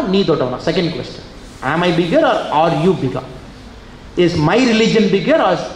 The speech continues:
is your religion bigger? ಇದು ಏನೂ ಇಲ್ಲ. citizen amendment act ಒಂದು act ಇತ್ತು, Correct?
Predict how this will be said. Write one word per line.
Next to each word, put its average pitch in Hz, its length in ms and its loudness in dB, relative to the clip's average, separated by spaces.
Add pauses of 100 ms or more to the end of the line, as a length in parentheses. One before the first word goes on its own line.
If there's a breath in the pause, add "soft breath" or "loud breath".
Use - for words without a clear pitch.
(100)
is 160 240 -2
your 208 240 6
religion 165 300 2
bigger? 131 340 -4 (1000)
ಇದು 143 140 2
ಏನೂ 156 520 4
ಇಲ್ಲ. 165 280 0
citizen 202 380 0
amendment 170 500 0
act 156 220 -2
ಒಂದು 151 180 0
act 139 260 -2
ಇತ್ತು, - 540 -4
Correct? - 500 -2